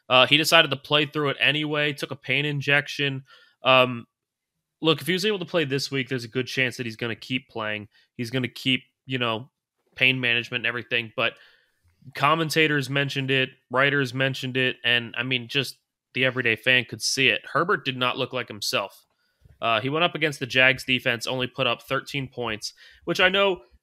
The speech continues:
sounds decent, but he's put up twenty-three in weeks one and two. You drafted Herbert high because you're expecting the big points. Um,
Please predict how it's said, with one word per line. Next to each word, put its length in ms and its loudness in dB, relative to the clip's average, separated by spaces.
sounds 600 2
decent, 760 -2
but 440 0
he's 400 -8
put 280 -4
up 140 -2
twenty-three 680 -2
in 280 -4
weeks 300 -8
one 240 -6
and 320 -4
two. 380 -4
You 320 0
drafted 420 2
Herbert 340 -6
high 280 0
because 240 -10
you're 80 -6
expecting 400 -2
the 60 -8
big 280 -8
points. 420 -10
Um, 400 2